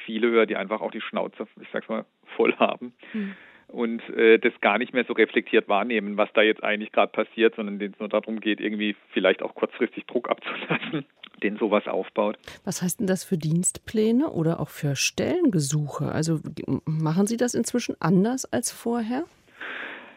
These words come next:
Speaker 1: Ja, wir haben jetzt das Glück, dass wir aktuell gar keine Stellen offen haben. Also das ist wirklich eine ganz, ganz glückliche, luxuriöse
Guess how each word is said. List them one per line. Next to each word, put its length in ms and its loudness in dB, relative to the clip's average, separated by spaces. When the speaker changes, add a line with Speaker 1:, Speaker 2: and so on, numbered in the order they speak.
Speaker 1:
Ja, 160 0
wir 100 10
haben 160 6
jetzt 160 -2
das 80 -12
Glück, 200 -4
dass 140 2
wir 100 -2
aktuell 360 -2
gar 160 4
keine 220 4
Stellen 320 2
offen 300 -4
haben. 320 2
Also 180 -4
das 180 -12
ist 260 -10
wirklich 220 0
eine 100 -4
ganz, 220 2
ganz 240 0
glückliche, 600 0
luxuriöse 680 -4